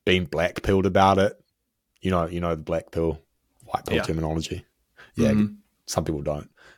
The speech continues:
Speaker 1: Um, and then, like, also, I'm not optimistic, but I'm also, like, I think because it's such a, an issue now, like you said at the start of this,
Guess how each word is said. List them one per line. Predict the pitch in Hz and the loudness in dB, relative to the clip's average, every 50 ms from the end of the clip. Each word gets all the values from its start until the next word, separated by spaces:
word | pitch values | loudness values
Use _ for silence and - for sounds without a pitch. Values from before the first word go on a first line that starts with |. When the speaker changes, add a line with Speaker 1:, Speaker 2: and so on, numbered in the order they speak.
| _ _ | _ _
Speaker 1:
Um, | - 90 82 82 82 82 82 80 80 78 78 80 87 - _ _ _ _ _ _ _ _ _ _ _ _ _ _ _ _ - - | 2 6 6 6 6 6 4 2 -2 -6 -8 -10 -14 -16 _ _ _ _ _ _ _ _ _ _ _ _ _ _ _ _ -6 -2
and | 117 104 95 | 0 0 2
then, | 90 90 85 85 | 0 0 -2 -2
like, | 85 82 80 80 80 - - - - - - _ _ _ _ _ _ _ _ _ _ _ _ _ | -2 -2 0 0 -2 -4 -8 -14 -16 -16 -18 _ _ _ _ _ _ _ _ _ _ _ _ _
also, | - 90 87 87 87 - - - 90 87 85 85 85 82 82 80 78 - _ _ _ _ _ _ _ _ _ _ _ _ _ _ _ _ _ _ _ _ _ _ _ _ _ | -2 -2 0 0 0 0 0 2 2 2 2 2 2 0 0 -2 -2 -6 _ _ _ _ _ _ _ _ _ _ _ _ _ _ _ _ _ _ _ _ _ _ _ _ _
I'm | - 107 | 0 4
not | 131 170 185 | 8 8 8
optimistic, | 190 - - 95 90 85 87 92 - - - 123 113 - - - - _ _ _ _ _ _ _ _ - | 8 6 4 0 -2 0 0 0 2 4 4 4 2 2 0 -10 -20 _ _ _ _ _ _ _ _ 4
but | 110 104 | 4 4
I'm | 101 104 | 4 4
also, | 113 123 131 - - 147 | 2 0 2 4 4 6
like, | 139 131 120 107 92 85 - - - - _ _ _ _ _ _ _ _ _ _ _ _ _ _ _ _ _ _ _ _ _ _ _ _ _ _ _ _ _ - - - _ _ - | 8 8 8 8 6 4 -2 -10 -20 -20 _ _ _ _ _ _ _ _ _ _ _ _ _ _ _ _ _ _ _ _ _ _ _ _ _ _ _ _ _ -20 -20 -20 _ _ -2
I | - 98 | -2 -2
think | - - - 139 151 151 - | 0 0 0 0 0 0 -2
because | - - - 117 101 | -4 -2 0 -2 -2
it's | 98 - - | -2 -2 -2
such | - - - - - - 95 92 - - - | -2 -2 0 -2 0 0 0 0 0 -2 -4
a, | 95 78 - _ _ _ _ _ _ | -4 -6 -8 _ _ _ _ _ _
an | - 90 82 | -6 -4 -4
issue | 78 80 - - 104 | -4 -4 -4 -4 -4
now, | 98 101 104 104 101 92 - _ _ - | -2 -2 0 0 0 -2 -2 _ _ -4
like | 101 92 98 90 - - | 0 2 2 2 0 -2
you | 90 | -2
said | - - - 92 85 | 0 0 0 0 -4
at | - - | -8 -8
the | - | -6
start | - - - 85 73 78 82 | -6 -4 -2 0 0 0 0
of | 85 | 0
this, | 92 101 110 - - | 0 0 -2 -2 -4